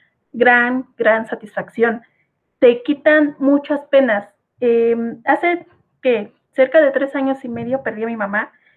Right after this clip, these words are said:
Yo ya estaba estudiando acá, digo, trabajando aquí, y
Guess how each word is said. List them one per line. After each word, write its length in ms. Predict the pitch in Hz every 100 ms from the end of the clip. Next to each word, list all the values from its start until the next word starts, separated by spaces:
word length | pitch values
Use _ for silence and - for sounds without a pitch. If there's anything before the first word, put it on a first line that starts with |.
| _
Yo 120 | - 285
ya 100 | 294
estaba 220 | 262 247
estudiando 400 | 254 220 214 214
acá, 280 | 226 220 302
digo, 240 | 254 233 220
trabajando 420 | 226 220 247 233
aquí, 360 | 226 226 330 - _ _ _ _ _ _
y 840 | 254 247 254 247 247 247 240 -